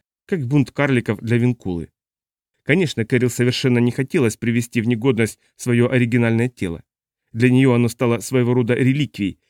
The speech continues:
сентиментальным напоминанием о прошлом, если не сказать больше.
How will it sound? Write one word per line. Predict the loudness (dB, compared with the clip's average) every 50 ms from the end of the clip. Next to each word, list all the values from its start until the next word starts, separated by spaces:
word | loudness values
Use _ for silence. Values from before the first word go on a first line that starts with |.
| _
сентиментальным | -4 0 0 0 2 2 2 2 2 0 0 2 2 2 2
напоминанием | 2 0 0 0 2 2 2 2 2 2 0 -2 -2
о | -4 -6
прошлом, | -4 -2 -2 -2 -2 -2 -4 -6 -6 _ _ -2
если | -2 -2 0 0 -2
не | -2 -2
сказать | -2 -2 -2 -2 -2 -2
больше. | -4 -4 -6 -6 -6 -6 -12 -14 -14